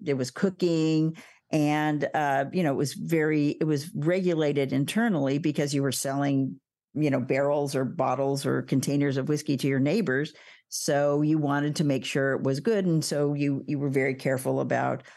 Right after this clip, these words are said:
what was included. So it wasn't, you know, you weren't including parts of the whiskey that, um,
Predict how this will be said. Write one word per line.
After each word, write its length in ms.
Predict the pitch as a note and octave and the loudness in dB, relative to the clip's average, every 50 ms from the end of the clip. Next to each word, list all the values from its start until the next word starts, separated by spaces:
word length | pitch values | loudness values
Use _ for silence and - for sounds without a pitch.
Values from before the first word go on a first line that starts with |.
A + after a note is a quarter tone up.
| - _ _ - | -20 _ _ -2
what 160 | - - - | -2 -2 0
was 140 | C#3 C3+ G3 | -2 0 0
included. 720 | E3 C3 - - B3 A#3+ A3 F#3 F3 E3 D#3 D#3 D3+ D3 | 0 0 0 0 0 0 2 2 2 2 2 2 0 -4
So 200 | - - C3+ C3 | -6 -4 -2 -2
it 60 | A2 | 0
wasn't, 540 | A#2+ C3 B2+ C3 C3 A#2 B2 A#2+ - - - _ | 0 0 0 0 0 0 -2 -2 -4 -8 -8 _
you 180 | - D#3 D3+ C3 | -2 0 0 2
know, 80 | B2+ | 2
you 160 | B2 B2+ A#2+ B2+ | 0 0 0 0
weren't 180 | C#3 C#3 C3+ | 0 0 -2
including 380 | B2 A2+ - C#3+ C3 C3 B2 B2+ | -2 -2 0 0 0 0 0 -2
parts 320 | - C3+ B2+ B2 - - | -2 -2 -2 -2 -4 -4
of 40 | B2 | -4
the 100 | - B2+ | -2 -2
whiskey 360 | B2+ C3 B2+ - - C3+ C3+ C3+ | -2 -2 -4 -4 -4 -4 -2 -2
that, 360 | - A#2+ A#2+ A#2 - - - - | 0 0 0 -2 -4 -4 -4 -4
um, 400 | C#3 B2 B2+ B2 B2 A#2+ A#2+ | -2 0 0 0 0 0 0